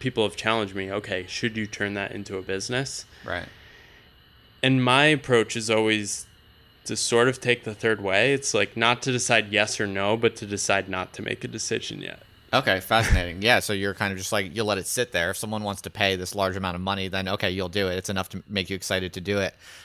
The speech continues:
Speaker 2: But also, if no one wants to <laughs> pay you for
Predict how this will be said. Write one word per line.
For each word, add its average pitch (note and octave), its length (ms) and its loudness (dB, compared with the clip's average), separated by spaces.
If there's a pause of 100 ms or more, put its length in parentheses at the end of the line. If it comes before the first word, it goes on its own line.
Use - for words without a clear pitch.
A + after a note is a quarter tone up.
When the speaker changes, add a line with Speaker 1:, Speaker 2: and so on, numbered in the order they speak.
(140)
Speaker 2:
But G#2+ 120 4
also, G#2+ 320 6
if G2+ 180 0
no G#2+ 160 -2
one G2+ 160 -4
wants G#2 260 -4
to C3 140 -2
<laughs> - 120 -2
pay B2 100 6
you A2+ 200 2
for G#2+ 360 2